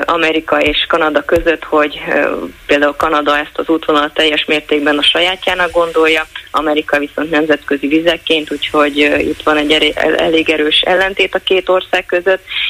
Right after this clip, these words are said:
illetve van a, a, az északkeleti átjáró, ami Oroszország partjai mentén megy végig, illetve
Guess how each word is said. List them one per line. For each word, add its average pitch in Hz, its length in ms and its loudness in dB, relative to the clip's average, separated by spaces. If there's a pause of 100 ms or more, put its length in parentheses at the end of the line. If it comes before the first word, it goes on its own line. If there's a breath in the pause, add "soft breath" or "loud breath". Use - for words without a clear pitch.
illetve 160 380 0
van 156 180 2
a, 151 160 2
a, 143 440 0
az 147 160 -2
északkeleti 180 760 -2
átjáró, 160 540 0
ami 147 240 -2
Oroszország - 720 0
partjai 156 440 0
mentén 156 360 -2
megy 151 180 -4 (100)
végig, 151 380 0 (320 loud breath)
illetve 151 640 0